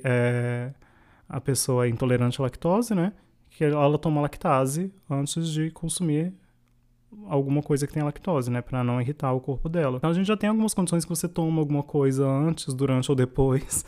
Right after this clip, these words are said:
<laughs> pra poder lidar com uma questão metabólica. E, e nesse caso, eu também acho que vai ser alguma coisa nesse sentido, sabe?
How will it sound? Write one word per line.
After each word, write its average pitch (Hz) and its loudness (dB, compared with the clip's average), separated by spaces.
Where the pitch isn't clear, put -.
<laughs> - -20
pra 143 0
poder 160 0
lidar 147 2
com - -4
uma 151 2
questão 151 -4
metabólica. 170 -2
E, 170 6
e 165 8
nesse 180 2
caso, 165 2
eu 180 0
também 220 2
acho 214 -2
que - -6
vai 220 0
ser 220 0
alguma 202 2
coisa 190 0
nesse 190 2
sentido, 180 0
sabe? 127 0